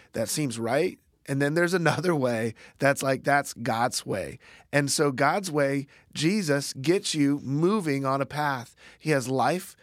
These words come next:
He has hope. He has things planned for you. When you were talking about the new year,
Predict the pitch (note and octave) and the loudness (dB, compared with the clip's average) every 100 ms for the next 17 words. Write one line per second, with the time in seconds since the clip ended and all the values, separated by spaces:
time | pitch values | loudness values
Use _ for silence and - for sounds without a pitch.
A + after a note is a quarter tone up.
0 | _ _ - C#3 B2 - C#3 F#3+ G3 _ | _ _ 0 0 0 2 2 2 -4 _
1 | _ A#2 B2+ - C3+ - C3 C3+ C#3+ D3+ | _ -2 -2 0 -2 -2 -2 0 0 0
2 | D#3+ E3 D#3+ - - D3+ E3 G#3 G3 D3 | 0 0 -4 -18 -4 0 2 0 2 0
3 | D3+ D#3+ D3+ C#3 C3+ C3 C#3 C3 C3+ C#3 | 0 0 0 0 -2 -2 0 0 0 0